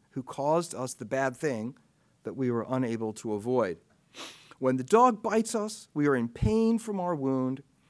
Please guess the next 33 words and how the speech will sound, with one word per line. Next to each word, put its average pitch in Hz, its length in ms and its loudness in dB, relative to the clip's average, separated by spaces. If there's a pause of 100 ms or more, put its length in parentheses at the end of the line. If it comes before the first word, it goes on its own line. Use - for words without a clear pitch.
(120)
and 113 80 -10
also 160 420 0
we 127 160 0
would 120 180 0
like 107 220 -4
to 131 80 -8
choke 139 380 -4
the 135 100 -2
dog. 123 440 0 (1300)
Well, 170 340 10
if 175 160 4
there's 240 260 8
a 220 60 6
passion 262 640 2
for 143 180 -2
doing 156 380 0
evil 175 520 -2 (680)
to 147 180 0
a 127 60 2
person 202 560 -2
who 123 140 -2
has 120 160 -6
harmed 180 340 -4
us, - 180 -14 (380)
why 190 280 0
can't 165 340 -6
there 139 160 0
be 127 160 -2
a 123 60 0
passion 160 760 -4
for - 220 -6
doing 120 360 0
good 131 480 4